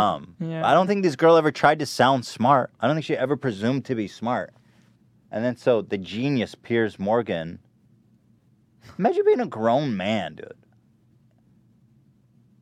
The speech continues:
Speaker 1: And try to humiliate some girl who's obviously not the brightest, but she's not out here being, like, trying to
Speaker 2: She's,
Speaker 1: p-, give a
Speaker 2: mm,
Speaker 1: P H D
Speaker 2: yeah.
Speaker 1: dissertation. You know, she's dumb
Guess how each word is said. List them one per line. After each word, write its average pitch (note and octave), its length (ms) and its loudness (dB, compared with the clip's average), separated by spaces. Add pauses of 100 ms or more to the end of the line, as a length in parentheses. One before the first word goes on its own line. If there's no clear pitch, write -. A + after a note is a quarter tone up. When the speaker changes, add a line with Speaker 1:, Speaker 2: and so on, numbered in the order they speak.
Speaker 1:
And - 80 -12
try D3+ 140 2
to D3+ 80 2
humiliate A2+ 680 0
some A#2 220 -4
girl G#2+ 300 2
who's F#2+ 200 -6
obviously D#3 560 0 (180)
not C3+ 260 2
the - 60 -4
brightest, - 580 0 (360)
but A#2+ 140 6
she's F3+ 180 2
not E3+ 180 6
out C3 180 4
here A2+ 160 -2
being, G2 280 0
like, E2 300 -2 (2000)
trying C#3 180 2
to A2+ 120 -4
Speaker 2:
She's, - 80 0
Speaker 1:
p-, F#3+ 60 -8
give A2+ 120 4
a G#2+ 60 2
Speaker 2:
mm, F#2 60 0
Speaker 1:
P D3 180 4
H - 220 0
D D3 140 6
Speaker 2:
yeah. D3 60 6
Speaker 1:
dissertation. F2 800 -2 (440)
You A2 120 6
know, E2+ 220 2 (120)
she's D#3 260 0
dumb A2 360 2